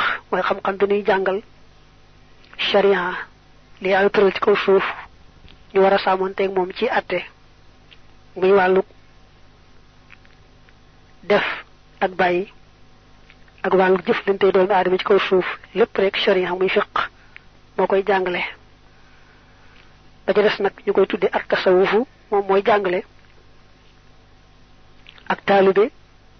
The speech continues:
ak li tax ak taalibe sosu, te mooy jaam bi sellal biiram, sellal xolam ba nga xamee ne lépp lu muy wax ak lépp lu muy jëf,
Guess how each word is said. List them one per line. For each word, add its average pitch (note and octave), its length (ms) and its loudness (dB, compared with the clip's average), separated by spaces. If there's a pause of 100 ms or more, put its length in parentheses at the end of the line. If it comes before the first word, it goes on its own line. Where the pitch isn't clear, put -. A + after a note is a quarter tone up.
(1000)
ak F3+ 120 -4
li G3 100 -2
tax - 200 0
ak G#3 160 -6
taalibe F#3 340 2
sosu, G3 340 0 (300)
te F#3 120 -4
mooy F#3+ 340 -2 (1200)
jaam F#3+ 240 0
bi G3+ 180 -4 (760)
sellal G3+ 380 2 (800)
biiram, G3 340 2 (220)
sellal G3 240 2
xolam F3+ 260 0
ba F#3 100 -2
nga G#3 80 0
xamee F#3+ 300 0
ne F#3 100 -2 (320)
lépp A3 220 0
lu G3+ 100 2
muy G3 100 2
wax F#3+ 160 2 (140)
ak - 140 -6
lépp G#3+ 280 0
lu G#3 80 -2
muy G3 140 -4
jëf, G3 180 0